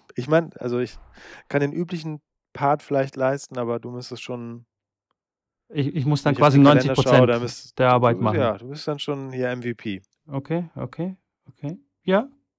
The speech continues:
Speaker 2: dann, dann machen wir das doch mal. Dann
Speaker 1: Ja?
Speaker 2: versprechen wir doch mal wieder was.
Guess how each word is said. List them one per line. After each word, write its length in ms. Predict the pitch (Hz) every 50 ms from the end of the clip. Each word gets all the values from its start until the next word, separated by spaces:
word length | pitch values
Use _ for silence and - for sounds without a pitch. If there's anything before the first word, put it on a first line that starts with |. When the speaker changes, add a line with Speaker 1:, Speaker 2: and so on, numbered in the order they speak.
| _ _ _ _ _ _ _ _ _ _ _ _ _ _ _
Speaker 2:
dann, 360 | - 151 151 160 165 165 156 -
dann 180 | - 147 147
machen 240 | 156 202 226 240 247 190
wir 60 | 131
das 140 | 117 110 -
doch 140 | - 104
mal. 280 | 98 117 113 107 110 101 _ _ _ _ _ _ _ _ _ -
Dann 120 | - 120
Speaker 1:
Ja? 40 | 117
Speaker 2:
versprechen 480 | - 120 131 156 165 170 170 - 185 151
wir 100 | 147 139
doch 160 | 123 123 -
mal 180 | 135 120 120 113
wieder 200 | 123 117 120 120
was. 260 | 120 120 117 -